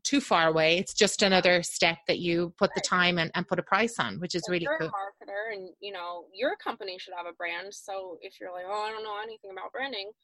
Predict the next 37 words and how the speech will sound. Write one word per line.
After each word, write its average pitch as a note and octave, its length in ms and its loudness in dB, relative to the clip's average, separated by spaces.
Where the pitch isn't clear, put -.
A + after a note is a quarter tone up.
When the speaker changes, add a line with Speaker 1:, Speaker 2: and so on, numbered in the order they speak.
Speaker 2:
um, F#4+ 500 -10
like, - 160 -8
look C4+ 200 -4
inward, G#3 500 -6
you F#3 80 -14
know, F#3 160 -10
see C4+ 240 -12
what C#4 160 -6
your D#4+ 180 -2
company A3+ 400 -12
is F#3 120 -12
actually F#3+ 360 -12
doing E3+ 360 -12
and F3+ 100 -18
figuring A4+ 420 -10
out A#4 200 -6
how - 80 -8
to G#3 80 -10
translate, G4+ 680 -10
um, F3 400 -10
some A3 280 -10
of G#3+ 160 -10
that F#3+ 180 -4
advice A#3 480 -8
and G#3+ 100 -12
those G3 220 -14
solutions G3 540 -12
to - 100 -16
your G#3 140 -14
client G3 360 -12
base - 300 -16
could F#3+ 80 -20
definitely G3 400 -16
go F3 160 -12
a - 20 -14
long G2+ 200 -16
way. G#2 100 -14